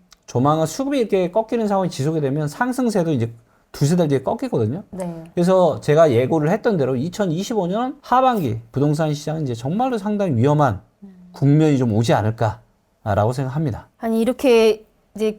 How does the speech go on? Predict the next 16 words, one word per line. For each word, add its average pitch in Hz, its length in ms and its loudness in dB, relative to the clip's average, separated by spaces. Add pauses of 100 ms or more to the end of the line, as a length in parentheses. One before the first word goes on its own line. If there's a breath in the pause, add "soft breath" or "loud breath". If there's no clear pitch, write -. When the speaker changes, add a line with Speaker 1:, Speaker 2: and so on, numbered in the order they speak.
(120)
Speaker 2:
아까 233 400 2 (220)
조금 349 260 -4
전에도 277 300 0
말씀해 214 400 -2
주신 220 260 -6
것처럼 202 460 0
워낙에 240 680 2
이제 175 160 -4
안 180 260 0
좋은 277 320 0
기업들이 202 360 -6
많아지다 208 440 0
보니까 170 680 -2
Speaker 1:
네. 95 200 0
Speaker 2:
이제 285 180 -6
뭐 196 380 -6